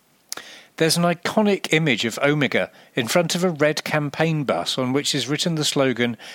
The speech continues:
"We pay the Shobogans three hundred and fifty million pounds a week, let's give it to the N H S."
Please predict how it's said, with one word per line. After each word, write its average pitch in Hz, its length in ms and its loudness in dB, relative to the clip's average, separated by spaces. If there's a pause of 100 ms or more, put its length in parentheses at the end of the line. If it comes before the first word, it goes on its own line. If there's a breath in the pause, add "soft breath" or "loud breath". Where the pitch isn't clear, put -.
(140 loud breath)
"We 131 180 2
pay 143 280 0
the 127 120 0
Shobogans 120 720 0 (200 loud breath)
three 156 300 0
hundred 139 280 0
and 123 100 -4
fifty 127 320 -2
million 123 400 2
pounds 117 320 -2
a 107 60 -4
week, 113 280 -2
let's 131 280 0
give 113 180 -2
it 120 140 -4
to 123 100 -4
the 117 140 2
N 113 120 2
H 120 220 -2
S." - 340 0